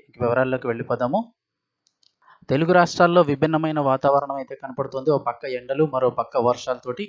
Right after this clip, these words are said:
ఇటువంటి సమయంలో వాతావరణ శాఖ బిగ్ అప్‌డేట్ అయితే ఇచ్చింది.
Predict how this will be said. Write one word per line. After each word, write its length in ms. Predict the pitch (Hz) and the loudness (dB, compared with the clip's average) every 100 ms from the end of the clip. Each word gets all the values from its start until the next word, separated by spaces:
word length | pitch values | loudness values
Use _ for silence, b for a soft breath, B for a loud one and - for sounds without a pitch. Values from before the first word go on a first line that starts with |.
| 160 | -8
ఇటువంటి 440 | 185 190 196 196 185 | 0 2 2 -6 -2
సమయంలో 480 | 156 160 156 156 151 | -2 0 -2 0 0
వాతావరణ 500 | 135 131 143 143 135 | 0 2 2 2 -2
శాఖ 320 | 147 139 131 | -6 -4 -6
బిగ్ 220 | - 135 139 | -4 0 0
అప్‌డేట్ 320 | 135 143 135 | 0 -4 -6
అయితే 160 | 131 135 | -6 -8
ఇచ్చింది. 360 | 120 127 110 | -10 -16 -16